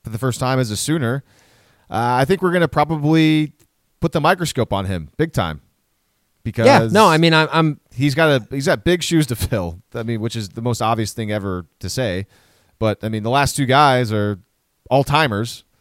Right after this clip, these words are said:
Speaker 1: and now it's your turn, dude.
Speaker 2: Yeah, I'm excited to see him in a, in a Sooner uniform for the first time. It'll be cool.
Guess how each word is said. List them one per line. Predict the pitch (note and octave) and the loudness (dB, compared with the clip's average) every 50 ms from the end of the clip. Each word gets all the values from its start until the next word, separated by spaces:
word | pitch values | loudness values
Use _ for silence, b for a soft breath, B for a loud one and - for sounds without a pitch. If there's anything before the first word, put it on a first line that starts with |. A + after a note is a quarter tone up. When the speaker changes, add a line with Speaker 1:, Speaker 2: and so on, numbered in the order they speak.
| _ _ _ _ _ _ _ _ _ | _ _ _ _ _ _ _ _ _
Speaker 1:
and | - F2+ G2+ A2 G#2+ | -8 -6 -6 -4 -4
now | A2 A2+ A#2+ B2 B2 B2 B2+ | -4 -2 0 0 0 0 0
it's | B2+ - - | -2 -2 -2
your | D3 D3+ | -4 -2
turn, | - A2+ F#2+ F2+ E2+ | -2 -2 -4 -4 -2
dude. | F#2 G#2 G#2+ G#2 - _ _ _ _ _ _ _ _ _ _ _ _ _ _ _ - | -2 -4 -4 -4 -8 _ _ _ _ _ _ _ _ _ _ _ _ _ _ _ 2
Speaker 2:
Yeah, | B3 G3 C#3+ C3 | 4 4 4 2
I'm | D3+ F3+ | 2 2
excited | F3 - - F3+ E3+ F3 F#3 F3 | 2 4 4 6 6 6 6 4
to | E3+ | 0
see | - - D#3+ E3+ F3 | 0 0 2 4 4
him | F#3 F#3 F#3 | 4 4 2
in | F#3 F3+ | 2 2
a, | F3+ F3 F3 E3+ E3+ D#3+ - _ _ _ - | 2 2 2 2 0 -2 -6 _ _ _ -4
in | - D3+ | 0 2
a | D#3 | 2
Sooner | C#3+ - - D3 D#3 E3 E3+ | 2 4 4 4 4 4 4
uniform | D#3+ D#3 F3 G#3 A3+ G3+ - D#3+ C3 A2+ | 4 4 4 4 2 2 2 0 0 0
for | - C3 | 0 -2
the | A#2+ A#2 | -4 -4
first | - C#3+ C#3 - | -4 -6 -6 -4
time. | - E3 E3 D3 B2 - _ _ _ _ | -2 -2 -2 -2 -4 -6 _ _ _ _
It'll | - B2+ | -4 -2
be | B2 B2+ | -2 -2
cool. | - - D#3+ C3+ | 2 2 0 0